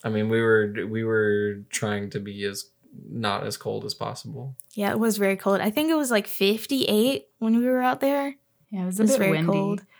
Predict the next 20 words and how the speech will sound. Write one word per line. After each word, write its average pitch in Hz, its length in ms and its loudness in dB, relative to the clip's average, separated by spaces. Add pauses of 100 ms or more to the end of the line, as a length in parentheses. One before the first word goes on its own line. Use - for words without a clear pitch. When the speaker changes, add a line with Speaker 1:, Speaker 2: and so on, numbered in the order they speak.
Speaker 3:
I 185 80 2
will 214 180 2
say 220 580 2
the 190 80 -6
group 185 260 -4
in 185 100 -4
front 180 260 -6
of 196 100 -8
us 240 440 -8 (580)
had 175 260 -6
two 196 160 -2
friends 170 260 -6
cut 175 200 -6
in 170 80 -4
line 165 180 -6
in 170 80 -8
front 175 220 -12
of 202 100 -12
us - 180 -12
also. 233 360 -14